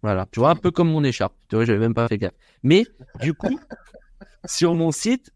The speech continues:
je vais parsemer ça, euh, sans trop en mettre, parce que sinon, euh,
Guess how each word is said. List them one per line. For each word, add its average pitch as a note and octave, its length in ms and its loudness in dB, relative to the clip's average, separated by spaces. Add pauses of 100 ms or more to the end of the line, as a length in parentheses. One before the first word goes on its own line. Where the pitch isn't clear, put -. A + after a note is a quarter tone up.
je C#3 200 0
vais D#3 160 0
parsemer E3+ 680 -2
ça, F#3+ 300 2 (440)
euh, A#2+ 800 2
sans - 280 0
trop F#3 320 0
en F3+ 100 4
mettre, F#3+ 340 0 (160)
parce A#2 200 -6
que A#2 100 -4
sinon, B2 500 2
euh, G2 340 0